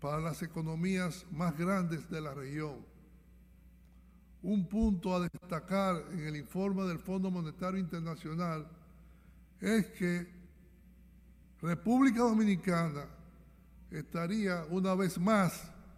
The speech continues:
entre las economías de mayor expansión, pronosticando una expansión del pib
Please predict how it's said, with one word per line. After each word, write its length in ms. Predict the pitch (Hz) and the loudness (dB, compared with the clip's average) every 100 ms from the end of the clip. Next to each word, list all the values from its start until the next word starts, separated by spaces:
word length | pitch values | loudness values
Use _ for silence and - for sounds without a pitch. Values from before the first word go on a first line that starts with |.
| - - - - - | -20 -20 -20 -20 -10
entre 260 | 151 147 180 | -8 -4 -2
las 240 | 175 160 | 2 0
economías 720 | 165 175 170 170 208 208 170 | 0 -4 -2 0 2 2 2
de 120 | 165 | 0
mayor 360 | 165 165 185 208 | -2 0 2 2
expansión, 800 | 185 190 165 - 202 202 156 104 - - - - - - - - | 0 0 -4 0 4 4 2 -4 -16 -20 -20 -20 -20 -20 -20 -10
pronosticando 1120 | 151 165 175 156 170 160 202 208 180 185 175 - - - - - - - - - | -4 -2 -2 -2 -6 -2 0 2 2 -2 -6 -16 -20 -20 -20 -20 -20 -20 -16 -2
una 240 | 214 202 | 0 2
expansión 580 | 170 190 170 196 196 185 | 0 0 -2 -2 0 0
del 160 | 180 | 0
pib 480 | 160 220 240 247 - | -2 2 2 0 -6